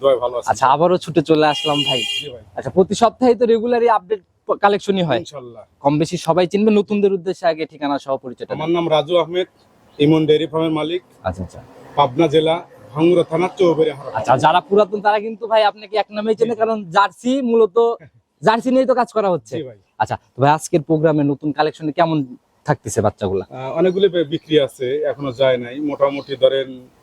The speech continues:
Speaker 1: খামারে আছে পনেরোটা।
Speaker 2: আচ্ছা, আমি এক নজর প্রয়োজনে পুরো খামার
Speaker 1: জি।
Speaker 2: দেখাই দিব।
Speaker 1: হ্যাঁ।
Speaker 2: পনেরো পিস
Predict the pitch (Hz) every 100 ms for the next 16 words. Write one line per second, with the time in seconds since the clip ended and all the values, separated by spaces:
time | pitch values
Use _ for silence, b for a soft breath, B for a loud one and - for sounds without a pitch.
0 | _ _ _ - 135 135 139 131 - 135
1 | 143 127 110 101 107 117 135 151 165 160
2 | 151 175 175 175 180 180 180 - 175 185
3 | 180 180 180 185 233 - 143 143 220 226
4 | 233 202 240